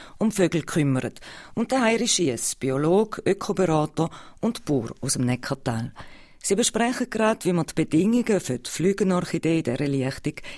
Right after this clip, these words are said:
wieder optimal anbringen können. Es sind die gleichen Bedingungen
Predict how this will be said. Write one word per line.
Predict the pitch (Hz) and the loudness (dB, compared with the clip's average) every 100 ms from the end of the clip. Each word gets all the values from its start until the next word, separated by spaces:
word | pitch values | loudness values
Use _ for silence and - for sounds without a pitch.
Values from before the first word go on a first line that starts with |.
| - - | -18 -4
wieder | 180 196 - | 0 0 0
optimal | 120 - 147 127 120 - 208 208 | -4 -4 -2 0 0 -2 -2 -2
anbringen | 123 127 120 127 117 110 | 0 0 0 0 -2 -4
können. | - - - - - - | -8 -18 -18 -18 -12 -6
Es | - | -2
sind | 175 165 | 0 2
die | |
gleichen | 208 247 262 254 | 4 4 4 0
Bedingungen | 220 226 220 220 214 208 | 2 2 4 2 2 0